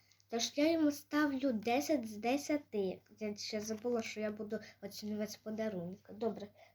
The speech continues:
давайте ми його відкладемо в сторону. Не до сміття.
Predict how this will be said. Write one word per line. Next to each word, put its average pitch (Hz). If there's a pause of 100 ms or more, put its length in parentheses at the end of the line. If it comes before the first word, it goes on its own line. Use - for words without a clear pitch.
давайте 240
ми 226
його 214
відкладемо 220 (340)
в -
сторону. 190 (240)
Не 233
до 294
сміття. 233